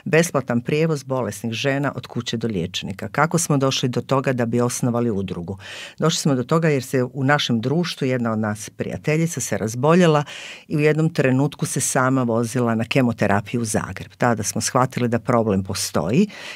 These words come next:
i odlučili smo da ćemo voziti sve žene, e, grada Rijeke, besplatno od kuće do liječnika. S obzirom da smo mi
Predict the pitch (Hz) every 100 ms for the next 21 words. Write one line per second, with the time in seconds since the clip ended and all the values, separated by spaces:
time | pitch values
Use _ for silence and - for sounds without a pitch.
0 | - 214 185 151 143 - 147 131 - -
1 | 131 123 - 123 120 120 120 117 - 135
2 | 117 113 113 120 117 120 120 113 113 113
3 | 127 117 117 113 90 95 - 110 139 151
4 | - 127 139 117 - 120 - 117 113 80
5 | - - 95 98 - - - - 175 196
6 | 202 180 165 180 160 175 175